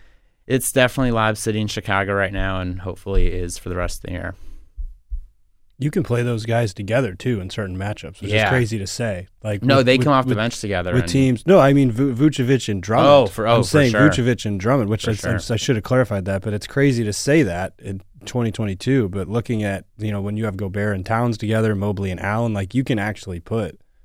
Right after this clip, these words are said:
Speaker 2: Drummond and Vucevic together on the floor. <laughs>
Speaker 1: Yeah,
Speaker 2: which
Speaker 1: and
Speaker 2: is,
Speaker 1: the
Speaker 2: which is really impressive.
Speaker 1: And Vooch struggles guarding some fives. And, like,
Speaker 2: Yeah.
Speaker 1: when Giannis is out there and they put him on him, it's game over. So
Speaker 2: Drummond's
Speaker 1: having Drummond
Speaker 2: definitely,
Speaker 1: out
Speaker 2: yeah.
Speaker 1: there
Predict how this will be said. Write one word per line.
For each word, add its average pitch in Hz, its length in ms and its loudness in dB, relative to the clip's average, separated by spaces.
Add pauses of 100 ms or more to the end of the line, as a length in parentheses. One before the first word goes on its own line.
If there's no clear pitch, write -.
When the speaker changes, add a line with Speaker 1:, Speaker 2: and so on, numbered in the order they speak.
(280)
Speaker 2:
Drummond 98 360 -2
and 87 140 -8
Vucevic 92 500 -4
together 95 340 -4
on 87 140 -6
the 85 40 -10
floor. - 580 0
<laughs> - 60 -20 (400)
Speaker 1:
Yeah, 104 200 -2
Speaker 2:
which 98 80 0
Speaker 1:
and 104 80 -2
Speaker 2:
is, 92 60 -2
Speaker 1:
the 95 100 -4
Speaker 2:
which 120 180 -2
is 101 160 -4
really 113 260 0
impressive. - 640 -8 (100)
Speaker 1:
And 110 120 -6
Vooch 135 160 2
struggles 113 500 0
guarding 95 420 -2
some 92 300 -6
fives. 85 600 -6
And, 98 280 -6
like, 92 160 -4
Speaker 2:
Yeah. 113 240 -2
Speaker 1:
when 113 160 -2
Giannis 104 420 0
is 117 120 0
out 113 180 4
there 110 160 0
and 104 100 -2
they 95 60 -6
put 92 220 -8
him 95 180 -6
on 104 160 -4
him, 104 140 -6
it's 92 240 -10
game 95 340 -6
over. 87 300 -6
So - 60 -10 (100)
Speaker 2:
Drummond's 98 80 0
Speaker 1:
having 107 160 0
Drummond 98 420 -2
Speaker 2:
definitely, 90 40 -4
Speaker 1:
out 90 220 -6
Speaker 2:
yeah. 85 60 -6
Speaker 1:
there 85 300 -6